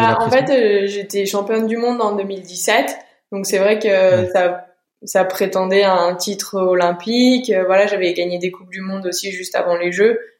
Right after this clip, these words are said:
Speaker 1: Donc, euh, forcément, j'étais dans les favorites. Et, euh, et donc, il y avait beaucoup de pression et beaucoup d'attentes autour de moi, quoi.
Speaker 2: Ouais. Et, bah, du coup, j'avais deux questions un peu par rapport, euh, par rapport au jeu. Je te pose les deux en, les deux en même temps. Peut-être qu'elles ont,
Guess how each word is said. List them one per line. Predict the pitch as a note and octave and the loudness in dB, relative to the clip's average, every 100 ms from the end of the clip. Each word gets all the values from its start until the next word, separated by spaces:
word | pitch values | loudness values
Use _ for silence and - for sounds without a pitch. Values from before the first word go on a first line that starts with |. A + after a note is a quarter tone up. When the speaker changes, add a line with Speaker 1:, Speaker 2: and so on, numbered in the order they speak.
| _ | _
Speaker 1:
Donc, | F#3 F#3+ | -10 -2
euh, | F3+ F3 E3+ F3 | 4 4 4 0
forcément, | F3 E3 - F#3+ G3 G3+ | -4 -4 -4 -2 0 0
j'étais | F3+ F3+ F3 | -2 -2 0
dans | F3 | 2
les | F3 | 2
favorites. | E3+ E3+ E3+ F3 G#3+ A3 - _ _ _ | 0 0 0 2 2 0 -8 _ _ _
Et, | - - - | -6 -2 0
euh, | - - | 0 0
et | F3 | 0
donc, | F3+ F3+ | 0 0
il | |
y | E3+ | 0
avait | E3+ E3+ F3+ | 0 -4 -4
beaucoup | F3+ G3 | -8 -8
de | - | -8
pression | - F3+ - G#3 G#3 G3+ | -4 -2 0 2 2 2
et | F3+ | 0
beaucoup | E3+ - F3+ | -2 -6 0
d'attentes | F3 F3 F#3+ F#3 | 0 0 -2 -2
autour | F#3 - F3+ | -6 -6 -6
de | F3+ | -2
moi, | G#3 G#3+ | 0 -2
quoi. | A3 - _ _ _ _ _ _ - | -4 -12 _ _ _ _ _ _ -2
Speaker 2:
Ouais. | A2 G#2+ - - - - - | 0 -2 -10 -20 -20 -8 0
Et, | A#2+ | 2
bah, | B2+ C3+ | 2 0
du | C3 | 0
coup, | D3 G3 | 0 2
j'avais | C3+ A#2+ | 2 2
deux | A#2 E3 | 2 0
questions | F3+ - F#3+ | 0 0 -2
un | |
peu | E3 | -2
par | F3+ D3 | 0 0
rapport, | B2+ C3 A#2+ | 2 2 2
euh, | A#2 A2+ A2 G#2+ G#2+ G#2+ A#2 - - - | 2 4 2 2 0 0 -4 -8 -8 -2
par | A#2+ | 0
rapport | A2+ C3 | 0 2
au | B2 | 2
jeu. | B2 E3+ F3 | 4 4 2
Je | |
te | - | 0
pose | B2+ C3+ A#2 | 0 0 2
les | A#2+ | 2
deux | B2+ | 2
en, | C#3+ C3+ - | 2 0 -2
les | C3 A#2+ | -2 0
deux | C3 | 2
en | C#3 | 4
même | C#3 | 2
temps. | C#3+ E3 | 0 -2
Peut-être | - | -4
qu'elles | - A#2+ A2 | -4 -2 0
ont, | A2 | -2